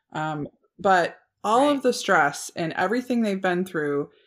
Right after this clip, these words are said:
Speaker 1: and oftentimes, it, and this, this, um, is different per surgeon, but oftentimes they may be on more of a liquid, um, liquid diet. And, um, so we've already changed their, changed their, um,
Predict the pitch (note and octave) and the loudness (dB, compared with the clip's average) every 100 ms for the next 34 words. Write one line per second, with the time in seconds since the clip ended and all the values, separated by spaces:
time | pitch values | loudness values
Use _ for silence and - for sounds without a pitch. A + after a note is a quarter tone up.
0 | _ _ _ _ _ F#3 F3+ F3 E3+ E3 | _ _ _ _ _ 0 2 4 2 2
1 | - F#3 B3 A#3+ A#3 F#3 E3+ E3+ F3 - | 2 2 2 -2 0 0 0 -2 -4 -4
2 | F3+ G3 F#3+ F#3+ F3 - F3+ E3 - - | -2 2 2 0 -6 -2 0 0 -8 -14
3 | - _ _ _ _ _ - E3 C#3 C3+ | -18 _ _ _ _ _ -8 -6 -4 -6
4 | D3+ D3+ F3+ F3 D#3 - E3 D3+ A#3 C4+ | -8 -2 -2 0 -4 -2 -2 0 -2 0
5 | G#3 D#3 D3 E3+ F#3 F#3 E3+ E3+ E3+ D#3+ | 0 2 0 0 -2 -2 -2 -2 -4 -4
6 | D#3 D#3+ D#3+ D3 D3 D3+ D3+ - D#3+ D3+ | -4 -2 -2 -2 -4 -6 -8 -8 -6 -4
7 | D3 D3 D3+ - D#3+ D#3 - D3 C#3 C#3 | -4 -6 -6 -2 -2 -2 -8 -8 -6 -8
8 | C#3+ _ D#3+ E3 E3 D3+ D3+ C3 B3 F4 | -12 _ -6 -4 -2 -4 -2 -2 -2 -4
9 | - _ - - _ _ F#3+ F3+ F3+ F3 | -6 _ -20 -20 _ _ 0 2 2 2
10 | F3 F3 E3+ - _ - D#3+ E3 F#3+ F3 | 2 -2 -4 -14 _ -4 -2 -2 2 2
11 | E3 E3+ E3+ F3+ F#3+ - F#3+ F#3+ F#3+ - | 4 4 6 4 2 0 2 2 0 -8
12 | - F3 F3 E3 E3 D#3+ D#3 D#3 _ _ | -8 0 2 4 2 2 0 -4 _ _
13 | _ _ - - F#3+ F#3+ G3 F#3+ F3+ E3+ | _ _ -10 -2 2 2 2 0 0 2
14 | E3 D#3 D#3+ D3+ D3 D3 | 2 0 -2 -4 -6 -8